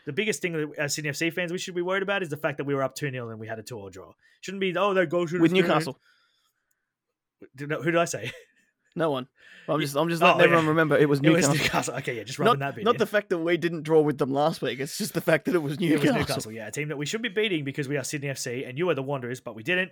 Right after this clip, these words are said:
Speaker 1: That's what we should be complaining about. Why the fuck did we let a two-goal lead slip? But, yeah.
Speaker 2: See, we didn't let a two-goal slip, li-, uh,
Speaker 1: You just
Speaker 2: two-goal lead slip.
Speaker 1: let
Speaker 2: We
Speaker 1: a
Speaker 2: just
Speaker 1: one-goal lead slip twice. <laughs>
Speaker 2: Yeah. No, no, no. We came
Speaker 1: Oh, no,
Speaker 2: back
Speaker 1: you
Speaker 2: once
Speaker 1: came
Speaker 2: and then
Speaker 1: back.
Speaker 2: they
Speaker 1: Yeah,
Speaker 2: came
Speaker 1: that's
Speaker 2: back
Speaker 1: right,
Speaker 2: once,
Speaker 1: yeah.
Speaker 2: yeah.
Speaker 1: But, yeah, we shouldn't, we're Sydney F C. We should not be losing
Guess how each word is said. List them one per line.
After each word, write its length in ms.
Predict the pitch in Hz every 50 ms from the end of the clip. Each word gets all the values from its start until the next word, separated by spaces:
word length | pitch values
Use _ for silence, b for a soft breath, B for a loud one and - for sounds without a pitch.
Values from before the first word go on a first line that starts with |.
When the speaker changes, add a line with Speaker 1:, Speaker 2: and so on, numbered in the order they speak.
| _ -
Speaker 1:
That's 220 | 113 156 165 175 -
what 80 | 165
we 80 | 139 143
should 140 | - 127 120
be 40 | 113
complaining 380 | - 113 - 143 135 135 135
about. 220 | 131 131 123 113 104
Why 160 | 107 120 131
the 80 | 131 123
fuck 240 | - 139 127 - -
did 100 | 123 113
we 80 | 120
let 140 | 117 120 113
a 20 |
two-goal 440 | 110 - 117 110 104 107 101 101 95 _ _ _ _ _ -
lead 200 | 107 101 101 -
slip? 240 | - - 82 - _
But, 140 | - - - _ -
yeah. 160 | 190 - - - -
Speaker 2:
See, 140 | 175 170
we 120 | 180 214 220 202
didn't 160 | 208 220 196
let 100 | 196 185
a 60 | 165
two-goal 320 | - 151 147 139 139 139
slip, 220 | 143 - - - -
li-, 100 | 101 80 - -
uh, 200 | - - - -
Speaker 1:
You 100 | 123 147
just 180 | 143 143 135 147
Speaker 2:
two-goal 260 | 143 135 139 139 131 120 - -
lead 220 | 131 131 127 -
slip. 140 | - - -
Speaker 1:
let 80 | 135 151
Speaker 2:
We 40 |
Speaker 1:
a 40 | 139
Speaker 2:
just 40 | 135 147
Speaker 1:
one-goal 240 | 151 156 151 143 139
lead 220 | 139 135 135 131
slip 220 | - - 139 127 -
twice. 380 | - 143 127 104 - - - - 170
<laughs> 460 | - - - - - - - - -
Speaker 2:
Yeah. 100 | - 247 - 359 175
No, 180 | 175 226 247
no, 100 | 247 254
no. 160 | 262 262 254
We 120 | 240 247 254
came 200 | 247 254 262 254
Speaker 1:
Oh, 40 | 240
no, 80 | 254
Speaker 2:
back 60 | 247
Speaker 1:
you 60 | 226 220
Speaker 2:
once 140 | 220 240
Speaker 1:
came 120 | 269 226 196
Speaker 2:
and 80 | 180
then 80 | 208 202
Speaker 1:
back. 60 | 170
Speaker 2:
they 100 | - 208 196
Speaker 1:
Yeah, 60 | 180
Speaker 2:
came 60 | 165 175 156
Speaker 1:
that's 40 | 156
Speaker 2:
back 80 | 147
Speaker 1:
right, 100 | 151 131 139
Speaker 2:
once, 100 | 156 - -
Speaker 1:
yeah. 60 | - -
Speaker 2:
yeah. 40 | - _ B B B B B B B B B _
Speaker 1:
But, 100 | 160 156
yeah, 100 | 147 120 - _ _
we 100 | 147 147
shouldn't, 300 | 143 165 156 151 151 147 - _ _ _
we're 160 | 160 170 180
Sydney 220 | 170 170 185 165 165
F 80 | 156
C. 260 | 151 160 147 147 151 147
We 100 | 139 139
should 180 | 139 - 143 139
not 140 | 135 117
be 80 | 113 127
losing 420 | 120 123 123 120 120 113 113 107